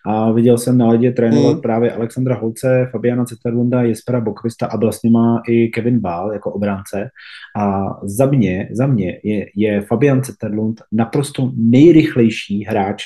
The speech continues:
Speaker 1: našeho kádru současný. To je prostě, to je raketa, ten kluk bruslí tak extrémně rychle, že opravdu si myslím, že ani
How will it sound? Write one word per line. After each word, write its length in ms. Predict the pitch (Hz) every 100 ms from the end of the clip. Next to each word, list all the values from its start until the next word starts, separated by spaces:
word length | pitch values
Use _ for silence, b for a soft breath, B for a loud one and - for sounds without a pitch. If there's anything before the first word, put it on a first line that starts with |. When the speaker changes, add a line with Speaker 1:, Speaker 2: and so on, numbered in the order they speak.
| 107
Speaker 1:
našeho 300 | 101 - 101
kádru 400 | - 107 92 80
současný. 500 | - 92 95 - 80
To 100 | 110
je 80 | 110
prostě, 420 | 113 117 - 117 - _ -
to 120 | 113
je 100 | 120
raketa, 500 | 123 120 135 113 101
ten 200 | 113 104 -
kluk 240 | 120 120 - -
bruslí 560 | 113 127 - 139 135
tak 140 | 135 123 - 127
extrémně 500 | - - 127 131 135
rychle, 380 | 131 - 80 80 B B B -
že 100 | 120
opravdu 420 | 107 123 117 120
si 120 | 120
myslím, 240 | 120 120 117
že 120 | 117
ani 460 | 101 117 120 117